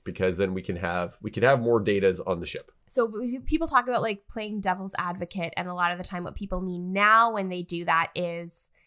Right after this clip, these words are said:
Speaker 2: that they are just kind of arguing a position that they disagree with just, just for fun, just to bug people. And it's, it's a really problematic thing to do. But originally, the idea of playing devil's advocate,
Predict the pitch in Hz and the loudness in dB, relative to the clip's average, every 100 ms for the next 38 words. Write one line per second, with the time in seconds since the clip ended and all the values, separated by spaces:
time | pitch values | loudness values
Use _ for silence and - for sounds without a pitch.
0 | _ _ 185 170 - 170 175 170 - 170 | _ _ 4 6 6 4 0 0 -2 -2
1 | 170 165 165 165 160 - - 160 - 170 | -2 -2 -4 -6 -6 -8 -8 -8 -6 -4
2 | 160 160 190 - - 175 180 175 170 170 | -4 -6 -10 -2 2 2 2 -4 -4 -4
3 | 170 - _ _ _ _ - - 196 165 | -10 -16 _ _ _ _ -6 2 2 2
4 | 185 185 - 180 175 180 196 185 175 170 | -4 -6 -4 -6 -4 -4 -4 -6 -4 -6
5 | - - 175 - - - _ _ _ _ | -6 -8 -8 -8 -12 -20 _ _ _ _
6 | - 202 - 190 - 165 165 165 175 170 | -4 -4 -4 -8 -4 -6 -6 -16 -10 -10
7 | - 175 277 208 165 160 - - - - | -6 -8 -8 -6 -6 -6 -16 -14 -10 -8
8 | - - - - - - 180 180 175 160 | -8 -8 -8 -10 -12 -8 -8 -6 -6 -6
9 | - _ - - 170 175 170 156 - - | -8 _ -20 0 0 2 -4 -10 -10 -12
10 | 180 180 170 196 - 214 208 285 339 339 | -8 -6 0 8 8 8 2 -2 0 -2
11 | 285 214 180 175 214 247 - 214 196 185 | 0 0 0 -2 -2 -4 -4 -6 -4 -4
12 | 175 185 214 220 196 175 170 | -4 2 2 2 -2 0 0